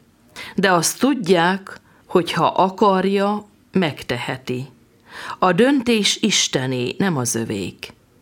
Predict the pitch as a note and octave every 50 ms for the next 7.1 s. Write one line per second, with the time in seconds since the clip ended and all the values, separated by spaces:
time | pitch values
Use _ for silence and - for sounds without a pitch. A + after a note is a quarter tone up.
0 | _ _ _ _ _ _ - G3+ G3+ E3+ F3+ D3 - - C3+ B2+ - - F3 E3+
1 | E3+ F3+ F3+ F3+ F#3 F#3+ F#3+ G#3 A3+ A3 - - - _ _ _ _ - - -
2 | - - - - E3+ D#3+ G3 G3 F#3 F3+ D#3+ - - - - G3 F3+ F3 E3 E3
3 | E3+ G3+ A#3 C#4 C#4+ A#3 G3+ - G3+ F#3 F#3+ G3 F#3+ F3+ F3 E3 D#3+ D#3 - -
4 | - F3 G3+ G#3 G3 - - - - - - - _ _ _ _ _ _ _ _
5 | - - D3+ G3+ A3 G3+ F#3+ F#3 E3+ D#3 D3+ C#3+ C#3 - - D3 C#3 - - D3
6 | C3 A#2+ - - - D3+ C3 B2 C#3 - B2 A#2 B2 - C3 B2+ B2+ B2+ - -
7 | -